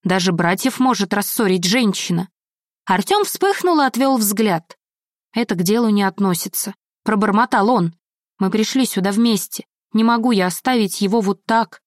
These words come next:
если есть способ помочь. Он мой брат». Почему-то ему казалось важным продолжать придерживаться этой легенды, как будто это мнимое родство защищало Гана. «К тому же», быстро добавил он,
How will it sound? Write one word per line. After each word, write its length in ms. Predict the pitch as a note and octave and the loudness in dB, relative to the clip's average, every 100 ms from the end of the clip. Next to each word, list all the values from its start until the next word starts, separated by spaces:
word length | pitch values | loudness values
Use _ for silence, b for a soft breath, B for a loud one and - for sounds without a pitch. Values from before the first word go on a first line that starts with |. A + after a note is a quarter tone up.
| _ _ | _ _
если 320 | G3 F#3+ G3+ | -2 -2 0
есть 240 | F#3 F#3 - | 0 0 -2
способ 420 | - A3+ - - | -4 -4 -2 -4
помочь. 560 | - F#3 F3 D#3+ - - _ _ _ _ | 0 0 0 -2 -6 -14 _ _ _ _
Он 160 | A3+ A#3+ | -2 2
мой 200 | B3+ C4 | 2 2
брат». 420 | G3 E3+ E3 - - _ _ _ _ _ _ _ _ - | 0 -2 -4 -14 -20 _ _ _ _ _ _ _ _ -4
Почему-то 440 | G#3 D#4+ G4+ F4 | -2 0 0 2
ему 160 | E4 D#4+ | 2 2
казалось 520 | C#4 C#4 F4+ D#4 A3+ | 0 2 2 0 0
важным 340 | C#4+ D#4 D4+ | 0 2 2
продолжать 580 | B3 A3 A3+ A3+ E4+ - | 2 0 0 2 -2 0
придерживаться 760 | C4 A3 C#4+ C#4+ B3+ B3 - | 0 2 2 0 0 -2 0
этой 200 | B3 A#3+ | 0 2
легенды, 600 | A#3 A#3+ G3+ A#3 F3 E3 - _ | 2 2 2 2 2 -2 -8 _
как 220 | - G#3 G3+ | -4 -2 0
будто 280 | D4 - | 0 0
это 200 | G3+ G3 | -2 0
мнимое 420 | G#3+ B3 B3+ G#3+ G3 | 2 2 4 2 2
родство 440 | G3 - - C#4+ | -2 -4 -2 0
защищало 640 | G#3+ G3 - - D#4+ A3+ F3+ | 0 -2 -6 -2 0 2 2
Гана. 400 | B3 B3+ E3+ - _ _ _ _ - | 2 2 0 -6 _ _ _ _ -18
«К 60 | |
тому 360 | - F#3 F#3+ B3 | -4 0 2 2
же», 180 | F3 E3+ _ _ _ - | 0 -6 _ _ _ -2
быстро 400 | A3 G3 - F#3+ | 0 0 -2 0
добавил 480 | A3+ G#3+ F3+ G3+ D4 | 0 2 2 2 2
он, 160 | D4+ | 2